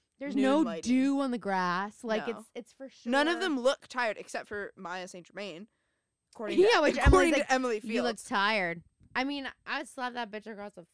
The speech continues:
Speaker 1: face
Speaker 2: So
Speaker 1: five o'clock in the
Speaker 2: Emily's,
Speaker 1: morning.
Speaker 2: Emily's sitting on her porch reading To Kill a Mockingbird, and Maya walks right up to the porch. "Make yourself right at home, please."
Speaker 1: That is something she really likes
Speaker 2: Oh,
Speaker 1: to
Speaker 2: she,
Speaker 1: do.
Speaker 2: yeah, for sure.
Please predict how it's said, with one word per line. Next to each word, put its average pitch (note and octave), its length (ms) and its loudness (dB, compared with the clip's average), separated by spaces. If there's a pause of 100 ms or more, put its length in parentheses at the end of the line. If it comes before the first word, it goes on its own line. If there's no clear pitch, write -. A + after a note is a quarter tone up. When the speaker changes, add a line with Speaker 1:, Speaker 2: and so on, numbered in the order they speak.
(120)
Speaker 1:
face F#3+ 460 -12
Speaker 2:
So - 60 -12
Speaker 1:
five - 20 -6
o'clock E4 140 4
in F4+ 60 -2
the G4+ 60 -4
Speaker 2:
Emily's, G4 340 -6
Speaker 1:
morning. G#3 120 -18 (140)
Speaker 2:
Emily's E4 400 0
sitting B3+ 360 -6
on A3 160 -6
her A3+ 120 -8
porch F#3 580 -6
reading A#3 260 -8
To A#3 60 -14
Kill G#3+ 180 -8
a G3 40 -8
Mockingbird, F3 760 -10 (540)
and G#3 840 -4 (640)
Maya F#3 400 -6
walks - 520 -6 (260)
right D#3 200 -6
up - 80 -10
to - 60 -20
the D4 80 -16
porch. - 440 -10
"Make F#3+ 180 -16
yourself F#3 320 -16
right E3+ 160 -14
at A#3 80 -18
home, G3 340 -16
please." G3 520 -4 (380)
Speaker 1:
That C4+ 180 -4 (160)
is - 120 -12
something B3+ 400 -6
she A#3 160 -12
really F#3+ 260 -8
likes F3 240 -4
Speaker 2:
Oh, G#3 120 2
Speaker 1:
to D#3+ 60 -4
Speaker 2:
she, D#3 100 -10
Speaker 1:
do. D#3 120 -10
Speaker 2:
yeah, F3 100 -4
for F3+ 160 -14
sure. E3 360 -10